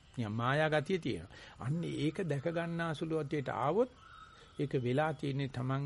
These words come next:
ඊට ඉස්සෙල්ලා කරපු අත්වැරදි ප්‍රමාණයට. Taman ඒක ඇසුරු කරලා තියෙන ප්‍රමාණය, බහුලීගත කර ප්‍රමාණයට.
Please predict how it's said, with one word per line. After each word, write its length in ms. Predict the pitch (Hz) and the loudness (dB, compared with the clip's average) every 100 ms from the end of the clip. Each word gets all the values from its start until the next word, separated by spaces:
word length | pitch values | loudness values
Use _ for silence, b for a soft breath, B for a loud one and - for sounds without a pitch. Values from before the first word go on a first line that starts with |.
| 147 | -4
ඊට 200 | 127 127 | -6 -4
ඉස්සෙල්ලා 320 | 127 135 127 | -4 -4 -6
කරපු 260 | 131 131 - - | -6 -8 -10 -8
අත්වැරදි 720 | 123 131 - - 156 151 175 | -8 -8 -10 -4 -2 -2 -4
ප්‍රමාණයට. 640 | 170 143 127 127 120 113 120 113 113 113 - 120 123 - - - - - - - - | -4 -4 -4 -4 -6 -6 -8 -8 -8 -12 -12 -14 -16 -18 -20 -20 -20 -20 -20 -20 -4
Taman 360 | 123 123 165 | 0 2 2
ඒක 220 | 127 120 190 302 - B B B B B B - - - - - - - - | 0 2 0 -2 -8 B B B B B B -14 -14 -14 -20 -20 -20 -14 -4
ඇසුරු 300 | 120 180 196 | 0 2 4
කරලා 240 | 170 135 | 2 0
තියෙන 220 | 120 101 | -2 -6
ප්‍රමාණය, 200 | 95 98 120 | -6 -4 0
බහුලීගත 440 | 156 190 202 196 | 2 2 2 2
කර 200 | 185 - | 2 0
ප්‍රමාණයට. 540 | - 120 98 80 - | 0 -2 -2 -8 -14